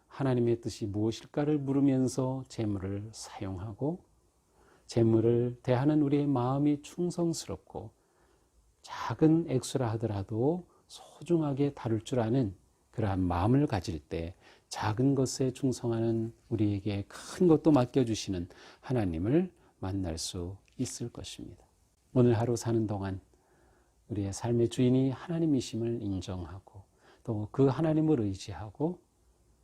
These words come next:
그 하나님께서 우리의 삶에, 특별히 코로나로 어려운 이런 상황 속에서도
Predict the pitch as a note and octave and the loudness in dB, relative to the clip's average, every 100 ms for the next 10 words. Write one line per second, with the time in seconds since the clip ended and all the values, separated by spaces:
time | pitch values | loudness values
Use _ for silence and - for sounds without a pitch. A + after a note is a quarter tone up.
0 | _ - F#2+ A2 G#2+ G#2 G#2 - A2+ A2 | _ -10 -6 -2 -2 -2 -6 -6 -2 2
1 | A#2 A#2 A#2 - - A2+ F#2 - _ _ | 4 4 2 -4 -2 -2 -6 -12 _ _
2 | C#3 B2+ A#2+ C#3+ C3+ B2 A#2 A#2 A2+ A#2 | 0 2 0 0 2 2 2 0 0 2
3 | A#2 A2 G#2 G#2+ G#2 A#2 A2+ - G2+ G2 | 4 4 0 -2 -2 -2 -2 -2 -6 -8
4 | G2 G2+ G2 | -8 -8 -8